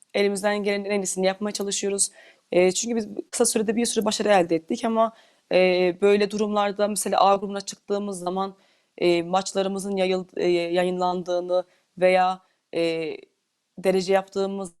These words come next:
zaman televizyonlarda olalım falan hiç bunlara denk gelmedim. E, bu durum tabii ki bizi, e, etkilemese de neden diye düşündürüyor. E, tabii ki de bizim ülkemizden de, e, isteğimiz her zaman,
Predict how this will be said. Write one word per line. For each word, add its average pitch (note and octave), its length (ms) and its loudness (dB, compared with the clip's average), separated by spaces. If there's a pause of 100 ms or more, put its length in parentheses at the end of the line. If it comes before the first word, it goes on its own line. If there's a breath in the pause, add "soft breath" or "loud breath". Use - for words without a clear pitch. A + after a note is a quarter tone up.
(180)
zaman F#3 380 -6
televizyonlarda F3+ 1160 -2
olalım F3+ 400 2
falan F#3 260 -2
hiç - 200 -10
bunlara F3+ 280 0
denk F3+ 200 0
gelmedim. D#3+ 420 -2 (300 soft breath)
E, G3 120 4
bu A3+ 80 0
durum A#3+ 160 2
tabii A#3 180 -2
ki A3+ 120 -8
bizi, A#3 320 -2 (320 soft breath)
e, F3 100 2 (360)
etkilemese F#3 640 0
de A3 160 2 (340 soft breath)
neden F#3+ 460 4
diye G3+ 200 2
düşündürüyor. F3+ 640 0 (340 soft breath)
E, F3 200 4
tabii G#3+ 200 -2
ki G3+ 100 -6
de G3+ 60 0
bizim G3 220 -4
ülkemizden G3 500 -2
de, F#3 200 2 (260 soft breath)
e, E3 180 2
isteğimiz G3 680 0
her F#3+ 120 6
zaman, F#3+ 380 0